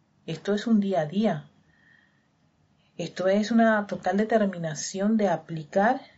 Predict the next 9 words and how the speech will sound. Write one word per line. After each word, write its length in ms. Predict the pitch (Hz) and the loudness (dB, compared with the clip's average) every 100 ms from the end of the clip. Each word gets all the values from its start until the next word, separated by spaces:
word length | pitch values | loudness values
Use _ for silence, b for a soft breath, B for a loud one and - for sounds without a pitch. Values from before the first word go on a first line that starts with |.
| _ _ _ _ - | _ _ _ _ -4
y 120 | 214 | -2
de, 260 | 180 156 - | -2 -6 -6
y 160 | 202 196 - | -4 -2 -4
el 100 | - | -8
conocimiento 840 | - 175 170 170 170 208 247 330 330 B B B | -4 -4 -4 -6 -2 0 0 -2 -4 B B B
y 100 | 220 | 2
de 140 | 208 | 2
tener 400 | 196 190 226 277 | 0 -2 -2 -2
control 800 | - 214 196 196 - 277 302 381 | 0 2 2 -2 0 4 4 2